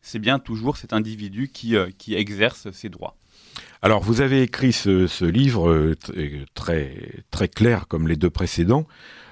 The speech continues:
Speaker 2: euh, pour quelque chose, j'imagine, euh, pour, euh, de, au-delà de, d'un, d'un,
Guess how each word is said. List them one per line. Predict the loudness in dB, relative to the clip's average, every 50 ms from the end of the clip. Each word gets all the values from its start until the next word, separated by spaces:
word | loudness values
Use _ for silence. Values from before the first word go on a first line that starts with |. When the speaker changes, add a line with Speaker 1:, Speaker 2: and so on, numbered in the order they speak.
| _ _ 2
Speaker 2:
euh, | 2 4 4 4 4 4 4 2 2 0 -2 -4 -6 -8 -12 _ _ _ _ _ _ _ _ _ _ _ _ -20 _ _ _ _ _ _ _ _ _ _ _ _ _ _ _ _
pour | 4 4 4 4 2 0
quelque | 0 -2 -2 0 0 0
chose, | 2 2 2 2 2 -2 -6 -12 -18 _ -16
j'imagine, | -14 -10 -10 -10 -10 -10 -12 -12 -14 -16 -16 -16
euh, | -18 -18 _ _
pour, | -6 -4 -4 -2 -2 -4
euh, | -4 -4 -6 -8 -8 -10 -10 -10 -10 -12 -12 -12
de, | -12 -14 -14 -16 _ -20 -8
au-delà | -2 -2 0 2 4 4 4 4 4 2
de, | 0 0 0 2 2 2 2 2 0 0 -2
d'un, | -2 -2 -2 -4
d'un, | -6 -8 -10 -12